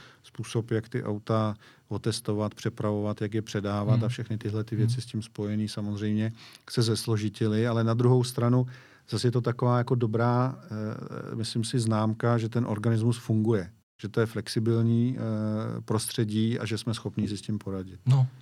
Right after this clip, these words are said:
Speaker 2: to jsem chtěl slyšet, protože mi právě přišlo, eh, i v tom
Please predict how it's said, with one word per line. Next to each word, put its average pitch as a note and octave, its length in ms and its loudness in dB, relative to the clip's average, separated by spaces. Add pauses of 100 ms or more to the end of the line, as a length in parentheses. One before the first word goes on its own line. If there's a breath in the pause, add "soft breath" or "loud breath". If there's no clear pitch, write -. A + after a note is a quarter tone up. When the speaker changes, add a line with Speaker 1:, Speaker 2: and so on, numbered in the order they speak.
(100)
Speaker 2:
to C3 120 -8
jsem C#3 180 -4
chtěl D3 200 -4
slyšet, C#3 280 -2
protože C3 360 0
mi C3+ 140 6
právě B2 380 4
přišlo, C3 500 0 (640 loud breath)
eh, G#2+ 580 -6 (200)
i A#2 80 -2
v - 80 -4
tom A#2+ 340 2